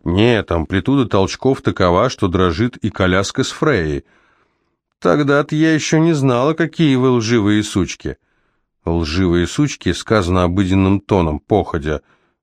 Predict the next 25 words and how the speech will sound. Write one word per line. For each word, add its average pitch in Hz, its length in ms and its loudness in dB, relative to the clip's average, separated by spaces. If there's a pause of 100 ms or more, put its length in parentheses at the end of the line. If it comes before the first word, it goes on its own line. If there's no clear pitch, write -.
Но 87 220 0
с - 100 -10
какой 98 340 -2
враждебностью? 85 920 -2
Или 82 180 -2
у 85 100 0
меня 87 220 2
воображение 92 720 0
разыгралось? 80 680 -4 (680)
«Мне, 113 460 2
мне 113 320 2
пора», 123 320 0
мямлю 87 320 -2
я. 85 260 -2 (460)
Толкаю 95 480 0
коляску 98 720 -2
не 92 160 2
резко, 107 400 0
однако 90 400 0
достаточно 90 720 -2
сильно 104 420 0
для 85 140 -2
того, 92 240 0
чтобы 90 260 -2
Мэри 95 400 0